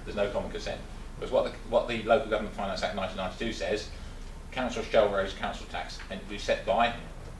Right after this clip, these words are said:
who's it set by? The council. Okay, no common consent. <coughs> Yeah, so it's inherently wrong. Uh, and if you were to wa-, watch one of my videos called Starve the Beast, um, uh, which I did recently, um, it talk, talks about that.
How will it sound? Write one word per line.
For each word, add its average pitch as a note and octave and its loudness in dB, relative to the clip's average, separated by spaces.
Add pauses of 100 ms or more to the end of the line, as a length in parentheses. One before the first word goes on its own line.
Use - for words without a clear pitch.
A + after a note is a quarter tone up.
(120)
who's A2+ -6
it G#2+ -4
set - 2
by? C3 4 (1160)
The C3+ -4
council. C3 4 (280)
Okay, - 4 (100)
no A2+ 4
common - 4
consent. - 4
<coughs> - 0
Yeah, G2 2 (260)
so A#2 8
it's G3+ 10
inherently B2+ 8
wrong. A2+ 8 (180)
Uh, G#2 2
and A#2 0
if B2+ -2
you C#3+ 0
were C3 8
to G#2 -2
wa-, A#2+ 2
watch A2 2
one A2 2
of G#2 4
my G#2 0
videos G2+ -2
called G2 -4
Starve F#2+ 6
the F#2+ -6
Beast, - -4 (580)
um, G2+ 4
uh, G2 0
which G2 -6
I G2+ -4
did G2 -4
recently, F#2+ -4
um, G2 2
it - -8
talk, - -2
talks - 0
about D2+ -4
that. F2+ -4